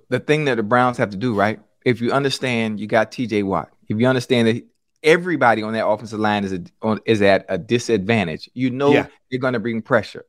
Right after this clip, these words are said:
Speaker 1: They're not gonna
Speaker 2: Yes.
Speaker 1: let you sit back there and toss the ball to Cooper, Elijah Moore. I'm not sure how to pronounce the tight end's name the, the, the right way. So I'm
Speaker 2: Njoku.
Speaker 1: not Njoku. I, I, I don't wanna be disrespectful
Speaker 2: Njoku,
Speaker 1: to him.
Speaker 2: yeah.
Speaker 1: They're not gonna let you get comfortable. You got
Speaker 2: No.
Speaker 1: Nick Chubb, so many different things you can do. And once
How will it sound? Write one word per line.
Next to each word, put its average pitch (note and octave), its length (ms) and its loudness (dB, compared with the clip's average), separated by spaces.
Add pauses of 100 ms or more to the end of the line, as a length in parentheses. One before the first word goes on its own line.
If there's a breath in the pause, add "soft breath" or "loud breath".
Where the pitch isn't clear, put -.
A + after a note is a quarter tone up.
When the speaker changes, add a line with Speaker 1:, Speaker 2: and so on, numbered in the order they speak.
(220)
Speaker 1:
They're A#2 100 -4
not C#3 140 2
gonna C3 140 4
Speaker 2:
Yes. - 20 -4
Speaker 1:
let C#3 140 -4
you - 140 -20
sit B2+ 100 -6
back A#2+ 220 2
there A2+ 240 4 (200 loud breath)
and G#2+ 100 -8
toss A#2 260 2
the C3 60 -16
ball B2 200 2
to - 60 -4
Cooper, F#2+ 440 -6 (240 soft breath)
Elijah A#2+ 460 2
Moore. G2+ 400 -2 (420 soft breath)
I'm A2+ 160 0
not A#2 160 -2
sure B2 220 -2
how B2+ 160 4
to A#2+ 80 0
pronounce A#2 340 -6
the A2+ 80 -12
tight A#2+ 300 0
end's A#2 160 -6
name A#2+ 320 -2
the, A#2 260 4
the, A2 300 -2
the G#2 100 -8
right B2 340 0
way. C3+ 140 -4
So B2 200 2
I'm A#2 80 0
Speaker 2:
Njoku. C3 40 -2
Speaker 1:
not B2+ 140 -2 (360)
Njoku. C3+ 480 4
I, G#2 140 4
I, G2+ 100 4
I A2 200 2
don't A#2 120 2
wanna A#2 160 0
be A2 200 -4
disrespectful A#2 600 -4
Speaker 2:
Njoku, G#2 80 -8
Speaker 1:
to A2 60 -6
him. G2+ 160 -6
Speaker 2:
yeah. F2+ 140 -8 (100)
Speaker 1:
They're C#3 140 2
not D#3+ 100 4
gonna D3+ 120 -2
let C#3 140 0
you - 40 -10
get B2+ 160 -2
comfortable. A2+ 480 -4 (120)
You A#2+ 100 -6
got A#2+ 180 4
Speaker 2:
No. A#2+ 80 -2
Speaker 1:
Nick C3+ 180 -2
Chubb, C3 360 4
so E3 180 2
many F3 140 0
different C#3 260 2
things C#3 220 0
you B2+ 80 -2
can B2+ 100 0
do. C#3 240 4 (260 soft breath)
And B2+ 200 -2
once F3 320 0